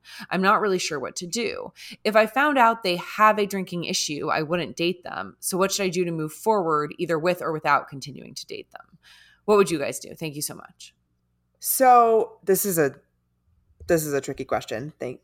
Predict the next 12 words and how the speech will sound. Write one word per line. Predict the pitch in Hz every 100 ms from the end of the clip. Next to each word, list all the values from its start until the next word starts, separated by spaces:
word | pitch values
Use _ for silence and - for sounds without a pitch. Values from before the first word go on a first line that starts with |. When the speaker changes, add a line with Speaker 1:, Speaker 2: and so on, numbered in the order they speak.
| -
Speaker 2:
thank | 135 -
you. | 156 _ - - _ 190
Uh, | 208 190
Speaker 1:
Sorry. | 160 139 170 - - - - _ _ -
I | 226
think | 349
it's | 508
Speaker 2:
<laughs> |
No, | 247
I'm | 202
Speaker 1:
interesting. | 165 151 -
Speaker 2:
just, | 156